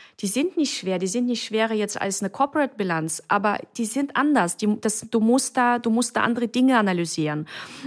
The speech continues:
Und man muss auch verstehen, wie Banken überhaupt Geld verdienen. Man muss auch solche Dinge verstehen, auch solche Zusammenhänge, wie wir gerade, die auch natürlich gerade besprechen. Und das, äh,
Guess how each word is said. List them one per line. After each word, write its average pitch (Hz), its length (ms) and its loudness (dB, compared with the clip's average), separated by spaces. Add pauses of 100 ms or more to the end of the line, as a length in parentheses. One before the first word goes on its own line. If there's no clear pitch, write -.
(140)
Und 208 440 2
man 220 320 6
muss 233 180 8
auch 233 120 4
verstehen, 233 460 4
wie 226 60 8
Banken 214 380 4
überhaupt 214 360 2
Geld 247 280 4
verdienen. 185 640 2 (200)
Man 202 160 6
muss 220 240 6
auch 214 80 2
solche 214 400 4
Dinge 233 440 8 (120)
verstehen, 220 640 4
auch - 140 0
solche 208 320 2
Zusammenhänge, 208 880 4
wie 190 100 2
wir 240 160 6
gerade, 196 400 2
die - 220 -2
auch - 120 -2
natürlich 180 380 2
gerade 175 220 2
besprechen. 165 640 -4 (160)
Und 196 260 2 (460)
das, - 380 2
äh, - 280 -10